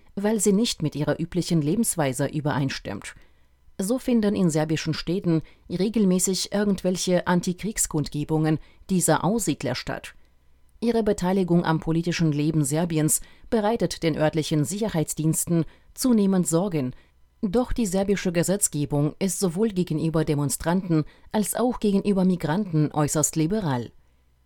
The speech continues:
In diesem Zusammenhang könnte ein Informationsaustausch zwischen den Geheimdiensten über die derzeit in Serbien ansässigen russischen Bürger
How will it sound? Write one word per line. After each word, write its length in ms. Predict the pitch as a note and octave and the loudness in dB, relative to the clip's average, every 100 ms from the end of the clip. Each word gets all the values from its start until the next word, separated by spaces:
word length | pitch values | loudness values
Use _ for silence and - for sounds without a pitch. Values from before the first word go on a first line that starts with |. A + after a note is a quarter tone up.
| _ | _
In 200 | A#3 A#3 | 2 2
diesem 280 | A#3 A3 G#3 | 2 2 2
Zusammenhang 760 | F#3+ E3 D#3+ E3 D3+ C3+ C#3 - | 0 2 2 0 0 -2 -2 -2
könnte 320 | - G#3+ G#3+ | -2 0 0
ein 140 | F3+ | 0
Informationsaustausch 1400 | F#3 G3 E3+ F3+ D#3 E3 G3+ G#3+ - C3 - - D3+ C#3+ - - - | 0 0 0 0 0 0 0 -2 -2 -4 -4 -4 -2 -2 -6 -16 -20
zwischen 380 | - G#3 A3+ A3 | -6 -4 0 2
den 140 | F3 | 4
Geheimdiensten 840 | D#3+ E3 E3 F#3 E3 D#3+ - E3 D#3 - - | 2 0 0 2 2 2 2 0 0 -4 -8
über 240 | B3 A3 G3+ | -2 0 2
die 260 | G#3 G3 | 2 0
derzeit 460 | F3 F3 - E3 E3 | -2 -2 2 2 2
in 100 | D#3 | 0
Serbien 480 | C#3 E3+ F3 C#3+ D3+ | 0 0 2 2 2
ansässigen 600 | E3 F3 D#3+ D#3 E3 D#3+ | 2 2 2 2 2 0
russischen 480 | D3 D#3 D#3+ - D3+ | 0 -2 -2 -2 0
Bürger 380 | D#3+ F3+ E3+ D#3+ | 2 2 4 2